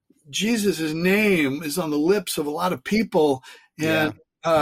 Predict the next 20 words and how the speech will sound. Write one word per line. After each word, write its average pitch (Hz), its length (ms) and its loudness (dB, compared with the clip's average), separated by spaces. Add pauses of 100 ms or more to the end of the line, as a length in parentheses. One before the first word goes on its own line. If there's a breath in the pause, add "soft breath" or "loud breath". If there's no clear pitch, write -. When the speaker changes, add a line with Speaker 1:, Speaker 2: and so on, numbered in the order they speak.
Speaker 1:
um, 139 120 0 (500 loud breath)
and, 165 280 -4 (100)
and 165 160 -2
if - 280 0 (220)
churches 190 420 0
should - 320 -4
take, - 260 -4 (200)
should - 240 0
have 175 100 2
taken 185 320 0
advantage 160 600 0
of, 131 260 0 (280 soft breath)
of 147 220 -4
that 147 280 -2 (520)
elevation 185 920 2
of 156 360 -2
the 143 100 -2
conversation 175 920 0
about 151 300 0
Jesus, 170 600 0